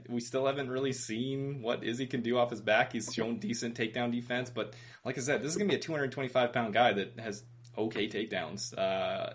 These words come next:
it's, it's gonna test him. So I think it's worth a shot. I, I got a unit on Blachowicz at plus two twenty. I got Blachowicz inside the distance at plus three forty-five for half a unit.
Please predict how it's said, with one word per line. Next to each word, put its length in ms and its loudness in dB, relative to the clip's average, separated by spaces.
it's, 240 -10
it's 160 -4
gonna 200 -2
test 300 2
him. 120 -6
So 240 -8
I 160 6
think 180 8
it's 100 2
worth 200 8
a 60 6
shot. 440 8
I, 240 6
I 60 10
got 120 8
a 60 6
unit 280 2
on 160 4
Blachowicz 500 4
at 100 -2
plus 180 0
two 140 -6
twenty. 320 -2
I 40 0
got 380 -2
Blachowicz 440 2
inside 280 0
the 60 -8
distance 360 -4
at 180 -2
plus 220 -6
three 120 -4
forty-five 580 -2
for 100 -8
half 260 -4
a 40 -4
unit. 320 -2